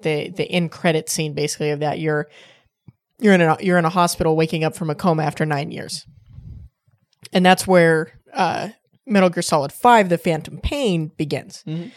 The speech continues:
Speaker 1: And I knew that, that the Metal Gear franchise was known for, like, really long cutscenes.
Speaker 2: God,
Speaker 1: Like,
Speaker 2: that was
Speaker 1: really
Speaker 2: so
Speaker 1: long
Speaker 2: long.
Speaker 1: cutscenes.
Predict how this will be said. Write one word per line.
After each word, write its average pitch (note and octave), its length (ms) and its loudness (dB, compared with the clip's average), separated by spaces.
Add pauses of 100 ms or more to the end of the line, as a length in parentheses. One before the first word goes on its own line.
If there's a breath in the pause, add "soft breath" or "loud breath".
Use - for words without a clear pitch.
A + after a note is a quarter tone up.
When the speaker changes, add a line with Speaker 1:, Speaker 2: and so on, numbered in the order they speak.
(300 loud breath)
Speaker 1:
And E3 640 4 (640)
I G3+ 140 4
knew G#3+ 460 0
that, G3+ 380 0
that E3+ 360 0 (100)
the F3+ 60 -2
Metal E3+ 260 2
Gear E3 200 0
franchise D#3 560 -4
was E3+ 120 -6
known D#3 220 -4
for, F3+ 140 -4
like, E3+ 160 -2
really C#3+ 240 -4
long F3 200 -2
cutscenes. C#4 720 -4 (380)
Speaker 2:
God, B2 220 -6
Speaker 1:
Like, - 160 2
Speaker 2:
that C#3 120 -2
was C3 120 -2
Speaker 1:
really F#3+ 320 4
Speaker 2:
so G#3 80 4
Speaker 1:
long G#3+ 220 6
Speaker 2:
long. - 60 -2
Speaker 1:
cutscenes. C4 600 2